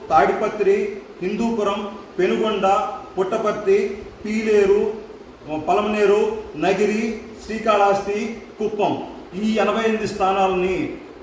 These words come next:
ఖచ్చితంగా గెలుచుకోగలిగే పరిస్థితి ఉంది. అలాగే ఈ నియోజకవర్గాల్లో పది నుంచి పదిహేను వేల ఓట్ల మెజారిటీతో గెలుచుకోబోతుంది. ఇంకా గెలిచే స్థానాలు ఉన్నాయి. అవి ఐదు వేల ఓట్లతోనో, ఆరు వేల ఓట్లతోనో గెలిచే స్థానాలు.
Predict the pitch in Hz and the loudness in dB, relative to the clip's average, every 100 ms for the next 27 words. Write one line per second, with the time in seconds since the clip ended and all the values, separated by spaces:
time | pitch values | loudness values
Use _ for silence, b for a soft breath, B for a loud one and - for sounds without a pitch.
0 | - - 196 190 214 220 196 190 202 175 | -20 -4 -4 -2 -4 0 0 2 2 0
1 | - 175 165 180 180 175 170 156 160 - | -2 -4 -4 -4 -2 -2 -2 -4 -6 -6
2 | 165 165 202 233 - - - 147 190 185 | -4 2 2 2 -6 -10 -6 2 4 4
3 | 196 196 185 185 190 190 185 - 175 185 | 2 0 0 2 2 2 -2 0 0 0
4 | 185 175 220 226 220 208 190 180 180 175 | 0 0 0 0 -2 0 2 2 2 0
5 | 170 180 185 180 175 170 - 156 151 - | 0 0 -2 -2 0 -2 -2 -4 -4 -4
6 | 151 131 127 120 113 - - - 180 226 | -4 -2 -2 -2 -6 -8 -12 -4 0 4
7 | 247 226 180 185 190 214 - 185 185 180 | 4 4 4 2 2 0 0 0 0 0
8 | 156 180 202 240 - - 151 170 165 123 | 0 0 0 -2 -6 -8 -2 2 2 0
9 | - - 135 175 196 190 185 180 165 175 | -4 -8 -2 2 4 4 2 0 -2 -2
10 | 170 175 139 147 175 180 175 170 151 170 | 0 0 0 0 2 0 0 -2 -2 -4
11 | 151 151 165 - 156 151 151 202 214 | -2 -2 -4 -4 -2 0 0 0 -4